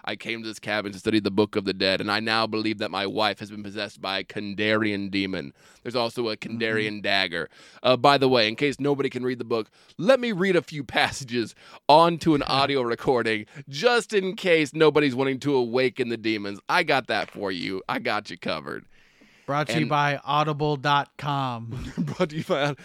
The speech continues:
Speaker 1: writ-, <laughs> I really liked when the Audible version was read by Idris Elba, Idris Elba, and he's like,
Speaker 2: <laughs>
Speaker 1: "Oh, yeah, knock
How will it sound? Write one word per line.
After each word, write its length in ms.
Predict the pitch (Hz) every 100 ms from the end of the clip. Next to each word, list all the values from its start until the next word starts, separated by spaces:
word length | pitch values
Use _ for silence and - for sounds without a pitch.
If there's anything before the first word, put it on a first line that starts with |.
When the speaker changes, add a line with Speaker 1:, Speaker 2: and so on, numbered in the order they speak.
| 233 214
Speaker 1:
writ-, 380 | - 151 190 156 - 320 - - -
<laughs> 460 | _ _ 277 247 143
I 80 |
really 380 | 151 165 233 277
liked 500 | 208 170 160 156 -
when 460 | 147 139 139 135 131 123 113
the 160 | 120 113
Audible 560 | 117 123 127 120 120 117
version 560 | 104 120 107 117 107 104
was 240 | 139 117 107
read 220 | 117 117
by 220 | 107 101 -
Idris 360 | 107 117 113 -
Elba, 480 | 104 117 151 160 165 131
Idris 260 | 120 123
Elba, 400 | 107 123 151 156 120 -
and 360 | 170 - 127 131
he's 200 | 127 120
like, 260 | 113 101
Speaker 2:
<laughs> 40 | -
Speaker 1:
"Oh, 560 | 143 214 101 98 82 110
yeah, 380 | 107 98 67 60
knock 320 | - - -